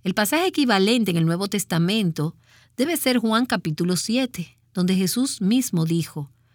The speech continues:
"Si alguno tiene sed, venga a mí y beba.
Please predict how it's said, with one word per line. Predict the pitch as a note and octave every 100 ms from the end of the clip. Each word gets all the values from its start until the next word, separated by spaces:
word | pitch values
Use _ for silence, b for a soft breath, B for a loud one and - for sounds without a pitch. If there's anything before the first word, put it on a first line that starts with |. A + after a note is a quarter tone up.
| _
"Si | - G#3+
alguno | G#3 D#4
tiene | E4+ D4 B3
sed, | - A#3 A3
venga | E3+ G#3 B3+
a | B3
mí | A3+ C4
y | G#3
beba. | F3+ A3 E3 D3+